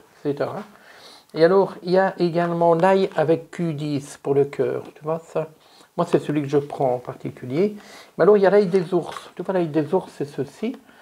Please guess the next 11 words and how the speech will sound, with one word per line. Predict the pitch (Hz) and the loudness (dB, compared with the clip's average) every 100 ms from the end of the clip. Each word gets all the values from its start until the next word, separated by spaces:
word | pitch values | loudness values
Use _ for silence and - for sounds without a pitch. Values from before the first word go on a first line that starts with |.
| _ _ | _ _
Donc, | 180 147 | -8 0
l'ail | 180 170 | 2 4
des | 165 147 175 | 2 2 2
ours, | 208 - | 0 -2
c'est | - 165 | -6 -4
dépuratif, | 147 151 165 151 147 - 208 208 - - _ _ | -2 -2 -2 -2 -2 -4 -4 -6 -20 -20 _ _
fluidifiant | 180 165 - 156 | -4 -4 0 0
du | 147 143 | 2 -4
sang | - 151 147 170 185 - - _ _ - | -4 0 2 0 -2 -8 -20 _ _ -8
aussi, | 143 143 - 214 202 | -6 -6 -8 -4 0
hein. | 175 | -2